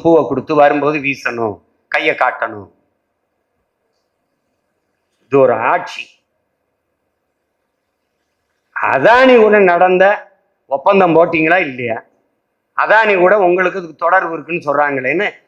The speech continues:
ஐயா மருத்துவர் ராமதாஸ் ஐயா கேக்குறாங்க. அதுக்கு பதில் சொல்லணும்ல ஒரு பொறுப்பா தலைமை அமைச்சர்? அவருக்கு வேற வேலை இல்லைங்கிறார்.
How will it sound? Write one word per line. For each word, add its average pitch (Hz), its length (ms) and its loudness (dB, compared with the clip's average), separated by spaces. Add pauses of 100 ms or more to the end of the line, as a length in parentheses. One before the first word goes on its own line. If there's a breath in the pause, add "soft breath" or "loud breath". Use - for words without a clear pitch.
(120)
ஐயா 175 260 0
மருத்துவர் 151 500 -2
ராமதாஸ் 151 380 -2
ஐயா 143 140 -6
கேக்குறாங்க. 120 480 -12 (1500)
அதுக்கு 202 240 -2
பதில் 254 380 0
சொல்லணும்ல 202 400 2
ஒரு 165 120 0
பொறுப்பா 170 380 0 (500)
தலைமை 165 300 0
அமைச்சர்? 156 480 -4 (1300)
அவருக்கு 226 340 2
வேற 214 100 4
வேலை 262 320 2
இல்லைங்கிறார். 226 480 -8